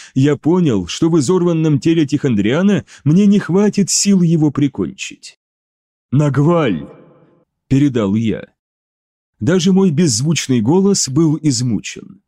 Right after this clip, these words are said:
Тихандриан умирал, и по его слабеющим мышцам разливалась скорее не боль, а слабость,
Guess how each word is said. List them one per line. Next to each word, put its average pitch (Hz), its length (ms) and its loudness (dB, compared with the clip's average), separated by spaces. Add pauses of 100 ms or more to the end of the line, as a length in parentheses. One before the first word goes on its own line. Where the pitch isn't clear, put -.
(180)
Тихандриан 147 640 0
умирал, 156 600 2 (140)
и 151 100 0
по 165 100 -2
его 170 240 2
слабеющим 147 720 0
мышцам 123 640 0
разливалась 180 640 2
скорее 165 460 2
не 151 120 2
боль, 180 300 0
а 147 140 0
слабость, 143 760 -2